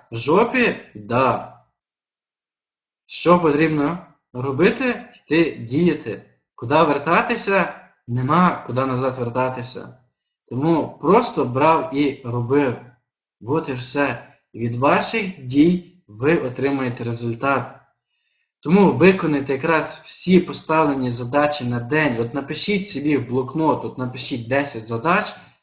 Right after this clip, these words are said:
Реєструвати людину, виконати завдання на закритому сайті, подзвонити людям і ввечері собі подивіть-, подивіться, проаналізуйте, скільки ви задач ви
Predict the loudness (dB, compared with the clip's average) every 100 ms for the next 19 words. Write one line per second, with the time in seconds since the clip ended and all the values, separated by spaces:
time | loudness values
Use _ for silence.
0 | _ -16 -14 -6 2 2 2 0 0 2
1 | 0 2 0 0 0 -4 -6 -10 -12 -4
2 | -2 -2 -4 -6 -8 -8 -8 -6 -6 -4
3 | -4 -4 -6 -12 -12 -8 -8 -6 -2 -2
4 | 0 -2 -6 -12 _ _ -2 0 2 2
5 | 0 -6 -6 -2 -2 0 -2 0 2 0
6 | -4 _ _ _ _ -6 0 0 0 -2
7 | -2 -2 -2 -2 0 -2 -2 -10 -8 -6
8 | -4 -4 -4 -4 -2 -2 -4 -4 0 0
9 | -2 -10